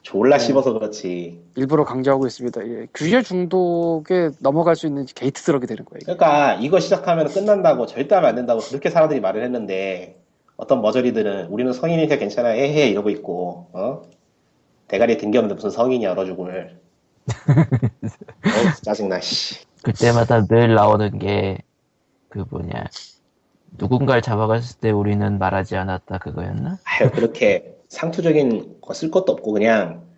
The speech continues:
Speaker 3: 네.
Speaker 1: 네 인생이 피곤해져요, 가만히 있으면. 뭔가 하긴 했어야 되는데. 예.
Speaker 2: 근데 사실 일반인은 할 게 없어요.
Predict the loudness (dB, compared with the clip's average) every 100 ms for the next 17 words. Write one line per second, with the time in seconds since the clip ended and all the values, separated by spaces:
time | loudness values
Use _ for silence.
0 | _ -6 2 4 6 4 0 0 2 4
1 | 2 -2 -4 -6 -10 -12 -20 _ -10 -6
2 | -6 -8 -12 -12 -14 -16 -20 _ _ _
3 | _ -12 -8 -6 -2 -2 2 4 4 4
4 | -2 -6 -8 -16 _ _ _ 0 0 0
5 | 0 2 2 0 0 -2 -2 -6 -12 -8
6 | -2 2 2 2 -2 0 0 0 -2 -4
7 | -2 0 0 -8 -6 -2 0 0 -2 -4